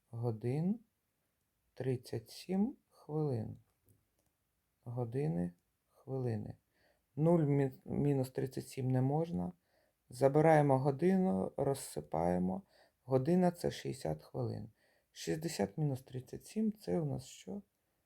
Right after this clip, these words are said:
Двадцять три. Тринадцять з точкою — це у нас дванадцять.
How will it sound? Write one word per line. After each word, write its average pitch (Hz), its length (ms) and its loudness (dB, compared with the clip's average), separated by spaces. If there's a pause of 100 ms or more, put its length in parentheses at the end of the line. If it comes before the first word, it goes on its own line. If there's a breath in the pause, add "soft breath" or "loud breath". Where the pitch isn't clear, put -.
(260)
Двадцять 139 640 -4 (100)
три. 117 320 -8 (1000)
Тринадцять 156 540 2
з - 100 -16
точкою — 190 680 -2
це 165 280 0
у 165 120 0
нас 151 400 -4
дванадцять. 131 800 -2